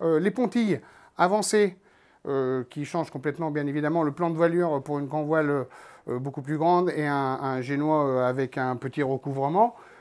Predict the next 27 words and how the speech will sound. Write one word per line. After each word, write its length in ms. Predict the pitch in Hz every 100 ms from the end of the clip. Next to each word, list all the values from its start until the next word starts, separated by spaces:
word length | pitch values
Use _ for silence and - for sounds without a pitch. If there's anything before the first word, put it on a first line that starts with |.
| -
euh, 120 | -
très 340 | 120 - 185 160
agréable, 640 | 151 135 139 202 247 277 -
euh, 300 | 160 127 127
à 20 |
la 140 | 131 127
navigation 580 | 123 120 120 - 202
et 220 | 175 135 113 - 127 -
plus 160 | 170
performant. 580 | 139 131 - 139 185 294 - - _ _ _ 160
Mais 260 | 196 - - _ -
à 80 |
l'intérieur, 540 | 135 127 127 120 175 202
ça 100 | 139
libère 400 | 127 135 165 -
complètement 480 | 214 175 160 160 135
l'espace. 440 | - - 175 -
Vous 420 | _ - - -
voyez 160 | 143 156
un 80 | 139
petit 140 | 143
peu 140 | 165
ce 100 | 151
volume, 400 | 131 143 175 175 143
euh, 240 | 127 123
très 180 | - 147
sympathique. 640 | - 110 120 214 262 -